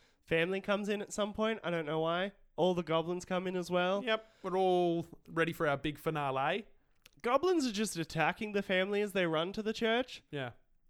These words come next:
Speaker 1: Really reiterates something really important that I think we need to establish. The goblins are so fucking weak.
Speaker 2: Yeah.
Speaker 1: The father's just charging 'em,
Speaker 2: Yeah.
Speaker 1: flipping 'em,
Speaker 2: Yeah.
Speaker 1: smashing 'em into walls.
Speaker 2: Unless you're standing still
Speaker 1: <laughs> Yeah.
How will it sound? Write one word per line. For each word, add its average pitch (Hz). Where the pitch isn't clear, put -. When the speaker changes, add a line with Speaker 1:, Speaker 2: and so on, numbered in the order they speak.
Speaker 1:
Really 233
reiterates 175
something 165
really 165
important 147
that 156
I 156
think 160
we 170
need 165
to 165
establish. 175
The -
goblins 147
are 131
so 160
fucking 143
weak. 127
Speaker 2:
Yeah. 151
Speaker 1:
The 214
father's 226
just 175
charging 180
'em, 185
Speaker 2:
Yeah. 240
Speaker 1:
flipping 202
'em, 208
Speaker 2:
Yeah. 202
Speaker 1:
smashing 190
'em 214
into 220
walls. 202
Speaker 2:
Unless 208
you're 240
standing 190
still 170
Speaker 1:
<laughs> -
Yeah. 202